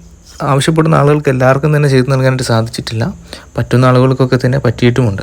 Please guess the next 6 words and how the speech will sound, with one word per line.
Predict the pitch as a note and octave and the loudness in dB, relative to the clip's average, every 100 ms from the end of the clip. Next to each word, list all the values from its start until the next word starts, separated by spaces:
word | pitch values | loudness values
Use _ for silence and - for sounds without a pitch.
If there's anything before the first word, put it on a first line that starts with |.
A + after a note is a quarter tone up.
| A#2+ | -2
അതായത് | B2 D3 D3+ | 2 4 4
വിരലിലെണ്ണാവുന്ന | C#3+ D#3 D#3 D3+ D3 C3 | 4 0 0 -2 -2 -4
ആളുകൾക്ക് | B2+ B2 A#2+ | -6 -6 -8
മാത്രം. | A#2 C3+ C3+ - - - - - - - - | -8 -12 -16 -20 -20 -20 -20 -20 -20 -20 -8
അപ്പോൾ | C3 C3 | -4 -2
കവചയന്ത്രം | C3 B2 C3 C#3 D3+ | 0 2 2 4 2